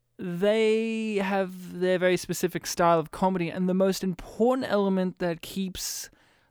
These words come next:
their style of comedy of what you just said, wordplay, lots of visual gags, 'cause the one word you describe it is very silly, but the thing that's most important, and this is emblematic of Frank Drebin, played by Leslie Nielsen, is deadpan.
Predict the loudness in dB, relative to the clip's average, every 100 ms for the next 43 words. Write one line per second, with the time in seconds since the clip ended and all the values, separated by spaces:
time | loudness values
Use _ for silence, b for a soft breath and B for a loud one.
0 | -8 -4 2 4 4 2 0 0 0 2
1 | 0 0 0 0 0 0 0 0 0 2
2 | 2 2 -4 -4 -2 0 -2 -2 -2 -2
3 | -2 0 0 0 -2 -2 -4 -6 -2 0
4 | 2 2 2 2 0 -4 -6 -2 0 0
5 | -2 -4 -2 2 2 2 -4 -4 -2 -4
6 | -6 B B -6 -2 -4 2 2 2 0
7 | 0 0 4 4 4 2 -2 -4 -2 -2
8 | -2 -2 -6 -2 -2 2 0 0 -2 0
9 | 0 0 0 -2 -6 -6 -4 -4 -2 0
10 | 0 0 -4 -2 -4 -2 -2 0 0 2
11 | 0 0 -2 -4 -4 -6 -6 b b -4
12 | 0 0 -2 _ _ _ _ _ _ _
13 | 4 6 6 2 -4 -4 -8